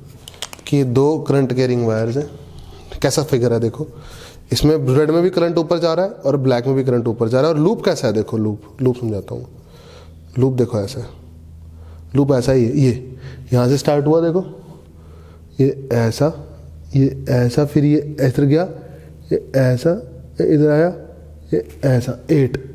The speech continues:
ये eight बन रहा है, दिख रहा है? बोलो, ये eight बन रहा है, लूप दिख रहा है आपको? ठीक है, अब अगर लूप की direction में चलूँ और thumb current की तरफ आए तो positive मानेंगे, ठीक है ना?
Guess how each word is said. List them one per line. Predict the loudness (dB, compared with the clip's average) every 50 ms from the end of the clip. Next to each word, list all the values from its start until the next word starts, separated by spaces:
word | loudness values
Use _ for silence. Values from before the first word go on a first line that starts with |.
| -4 -2
ये | 0 0 2 2
eight | 2 2 2 2
बन | 2 2 2 2
रहा | 2 4
है, | 4
दिख | 4 4
रहा | 2 2
है? | 0 -4 -8 -12 -16 -16 -18 -18 -20 -20 -20 -20 -20 -20 -20 -20 -20 -12 -2 0
बोलो, | 2 4 4 4 2 0 -4 -10 -14 -16 -16 -4 0
ये | 0 0 2 2
eight | 2 2 4 4
बन | 2 2 2 2
रहा | 0 -2 -4
है, | -6 -8 -16 -20 -20 -20 -20 -20 -20 -20 -20 -20 -20 -20 -20 -20 -20 -20 -20 -20 -8 -2 2
लूप | 2 4 4
दिख | 4 2 2
रहा | 4 2 2
है | 0
आपको? | 0 -2 -4 -4 -4 -8 -18 -20 -20 -20 -20 -20 -20 -20 -20 -20 -20 -20 -20 -20 -20 -20 -6 -2
ठीक | 0 0 0
है, | 0 -2 -6 -10 -18 -18 -18 -20 -20 -18 -18 -18 -18 -18 -20 -20 -20 -18 -2 0
अब | 2 2 2 2 2 2 2 2 0 -2 -4 -6 -8 -10 -14 -16 -10 -4 -2
अगर | 0 2 2 2 2
लूप | 2 2 2 2 2 0
की | 0
direction | 2 2 0 0 0 0
में | 2 2 2
चलूँ | 2 2 2 2 2 2 0 -4 -10 -14 -18 -20 -16 -4 -2
और | 0 0 0 -2 -2
thumb | -2 0 0 -2 -2
current | 0 0 0 0 0 0
की | 0 0
तरफ | 2 0 0 0
आए | 0 -2 -2 -2 -6 -10 -16 -20 -20 -14 -10 -8
तो | -4
positive | -2 0 0 0 0 0 0 -2
मानेंगे, | 0 -2 -2 -2 -4 -4 -6 -8 -10 -14 -20 -20 -20 -20 -20 -16 -4
ठीक | -2 0 0
है | 2
ना? | 0 -2